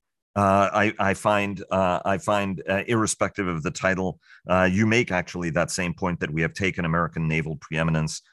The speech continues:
uh, for granted and why it's important to economic health. I love the, uh, personal anecdotes of explaining to your mom, uh, who worked at Walmart,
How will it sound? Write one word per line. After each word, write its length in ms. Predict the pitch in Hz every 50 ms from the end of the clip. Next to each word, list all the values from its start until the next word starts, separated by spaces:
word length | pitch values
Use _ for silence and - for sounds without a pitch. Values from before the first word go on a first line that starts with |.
| _ _ _ 76
uh, 140 | 78 82
for 200 | 80 - 107 95
granted 420 | 80 80 87 82 80 80 78 78 78
and 160 | 80 80 78
why 160 | 82 85 80
it's 140 | 80 - -
important 480 | 80 73 - - 85 - - 78 80 -
to 280 | - 80 80 80 78 58
economic 480 | 73 - - 80 76 73 76 73 -
health. 300 | - 90 85 82 80 -
I 60 | 78
love 240 | 73 82 85 80 69
the, 260 | 78 82 78 76 -
uh, 280 | - 87 87 80 80 78 - 90 - -
personal 440 | - 131 131 - - 117 110 104
anecdotes 500 | 95 98 98 92 80 101 98 95 87 -
of 100 | 90 85
explaining 500 | 82 80 - - 107 101 98 98 95 92
to 120 | 82 - 82
your 140 | 85 80 82
mom, 460 | 85 101 113 110 107 110 101 82 - _ - - _ _
uh, 320 | - 85 87 90 87 87 87
who 240 | 80 95 92 92 92
worked 340 | 90 90 92 90 - -
at 120 | 98 85 -
Walmart, 480 | 87 90 90 90 90 87 87 90 87